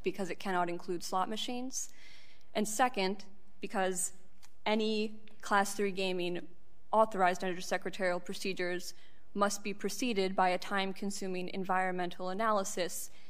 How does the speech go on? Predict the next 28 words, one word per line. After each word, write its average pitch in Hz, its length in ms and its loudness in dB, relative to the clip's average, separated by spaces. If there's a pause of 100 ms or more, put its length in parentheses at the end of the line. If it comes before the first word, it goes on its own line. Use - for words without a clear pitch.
(380)
above 214 360 10
and 196 140 2
beyond 196 720 4
the 202 80 2
extensive 196 500 0
environmental 180 600 2
analysis 175 640 0
that 190 160 -4
the 196 80 -2
Secretary 185 760 0
already 220 440 2
performed 185 600 -4
at 196 160 -2
the 196 80 -4
time 180 320 0
it - 100 -4
took - 360 -4
this 185 220 -4
land 175 340 -2
into 196 220 -4
trust. - 640 -4 (640)
Stand 226 280 0
Up 220 120 6
is 185 120 0
wrong 180 600 0
for - 120 -2
two - 260 0
reasons. - 360 -4